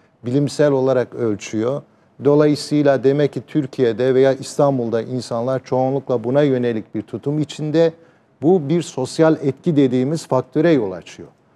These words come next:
Sosyal etki çoğunluğun sahip olduğu tahammülü yansıtır ve çoğunluğun sahip olduğu bu tahammül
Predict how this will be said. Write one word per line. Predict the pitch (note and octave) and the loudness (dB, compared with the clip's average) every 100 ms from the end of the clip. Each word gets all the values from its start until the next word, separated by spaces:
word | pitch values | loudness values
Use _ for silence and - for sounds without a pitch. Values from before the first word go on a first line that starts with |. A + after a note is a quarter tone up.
| _ | _
Sosyal | - D3+ D#3 - F3+ D#3+ | -4 -2 0 2 4 2
etki | C#3+ - - G3 | -2 -4 -4 -4
çoğunluğun | - C#3+ D3 D#3 D#3+ E3 G3 E3+ A2+ - _ _ - | 0 2 4 6 6 6 6 4 -2 -10 _ _ -20
sahip | - C#3 F3 G3 | -4 4 4 6
olduğu | E3+ D3 A#2+ A2 F2 - - | 6 4 4 0 -4 -8 0
tahammülü | C#3 D3 D3 C3+ D#3+ | 4 6 6 4 6
yansıtır | F#3 F3+ F3 - E3 G3 G3 | 6 4 2 -2 0 2 4
ve | E3+ | 2
çoğunluğun | E3 D3+ D#3 D#3 E3+ | 4 4 4 4 2
sahip | D#3+ C#3+ D#3 D#3+ | 2 2 4 4
olduğu | D#3 C#3+ C3+ | 4 4 2
bu | C3 C#3 - | 2 -2 -2
tahammül | C3 C3 C#3 D#3 G3 | 0 0 2 2 2